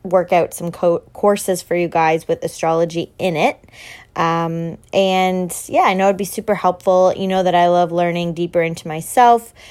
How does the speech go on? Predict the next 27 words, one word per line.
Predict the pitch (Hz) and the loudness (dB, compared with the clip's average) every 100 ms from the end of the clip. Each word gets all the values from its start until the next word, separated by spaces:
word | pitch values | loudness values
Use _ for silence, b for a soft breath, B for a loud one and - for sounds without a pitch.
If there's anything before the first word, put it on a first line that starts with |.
| B | B
stuff | - - 196 185 185 | -16 -2 2 2 2
that | 175 | 2
I | 190 | 2
can | 202 196 | 0 -2
learn | 196 185 | -2 2
about | 180 170 | 2 0
me. | 180 202 202 208 | -2 -2 -2 -2
So | - 175 170 - | 0 0 2 0
I | 160 160 165 165 160 - | 0 0 0 0 -2 -4
am | 165 | -6
excited | 156 - 165 170 170 | -8 -6 -2 -2 -4
to | 160 | -8
bring | 160 170 | -6 -6
this | 170 165 | -6 -8
stuff | - 156 - | -4 -4 -4
to | - | -10
you | 175 254 277 269 B B B | -4 0 2 0 B B B
so | - 190 | -6 -2
you | 185 180 | 0 2
guys | 175 170 170 | 2 2 0
can | - 165 156 | -6 -8 -6
incorporate | 156 156 160 160 160 | -8 -6 -4 -2 0
it | 160 | 0
into | 165 165 175 | -2 -6 -4
your | 160 156 | -2 0
life | 147 156 - | -2 -4 -2
too. | 277 | 0